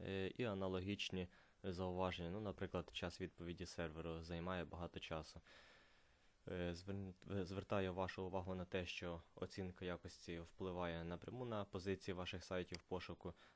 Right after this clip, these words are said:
Наприклад, ось, е, така оцінка і наявність, е, таких зауважень, наприклад, як, е, час відповіді сервера, е, або ці зауваження, вони також є прямими факторами, е, ранжування сайтів пошуку. Оцінка якості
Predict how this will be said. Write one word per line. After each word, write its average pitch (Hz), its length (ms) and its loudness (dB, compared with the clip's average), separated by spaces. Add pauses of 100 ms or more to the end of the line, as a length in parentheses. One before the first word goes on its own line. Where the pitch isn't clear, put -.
Наприклад, 87 440 0
ось, - 280 -6
е, 87 140 0
така 90 260 0
оцінка 95 480 0
і 85 400 -2
наявність, 85 640 -2
е, 82 100 -2
таких 87 300 -6
зауважень, 87 520 2
наприклад, 82 360 -4 (100)
як, 80 200 -4 (360)
е, 80 120 -4
час 85 320 0
відповіді 82 520 -2
сервера, 107 580 2 (720)
е, 82 260 0
або 85 340 2
ці 113 140 -2
зауваження, 92 800 2 (100)
вони 85 220 -2
також 87 420 0
є 82 300 2
прямими 87 400 0
факторами, 82 640 0 (300)
е, 87 140 -2
ранжування 85 480 0
сайтів 85 440 -2
пошуку. 82 520 -2 (320)
Оцінка 90 400 -2
якості 90 580 -2